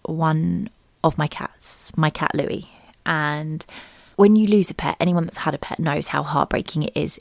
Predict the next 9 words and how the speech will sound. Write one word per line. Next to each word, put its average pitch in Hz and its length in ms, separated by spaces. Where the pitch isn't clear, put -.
in 160 120
general. - 560
But - 200
what 190 180
I 196 60
realised 170 960
is 143 520
going 185 300
through 160 580